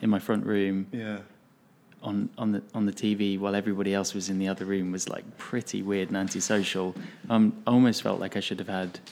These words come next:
Speaker 2: I d-, uh, my, I, I'll watch them at home, and, you know, my partner will be out, so I, I, I,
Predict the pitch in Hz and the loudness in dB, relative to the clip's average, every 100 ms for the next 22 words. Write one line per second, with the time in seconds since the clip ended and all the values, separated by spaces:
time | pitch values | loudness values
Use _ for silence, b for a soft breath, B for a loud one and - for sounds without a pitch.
0 | - 165 160 - - 156 151 165 - 160 | 4 6 6 4 2 2 0 -4 -6 -2
1 | 156 - - 151 143 151 139 147 143 135 | -2 -2 4 4 6 6 8 8 6 2
2 | 120 123 131 120 110 - 120 117 113 110 | 2 2 2 2 -2 -2 0 0 -2 -6
3 | - 127 117 107 107 - - 113 113 113 | -4 -2 0 -2 -4 -10 -6 -4 0 -2
4 | 107 110 107 120 120 - - - 120 107 | 0 0 2 0 -2 -10 -12 -4 -2 0
5 | 107 107 - 113 - - | 0 -4 -8 -10 -8 -6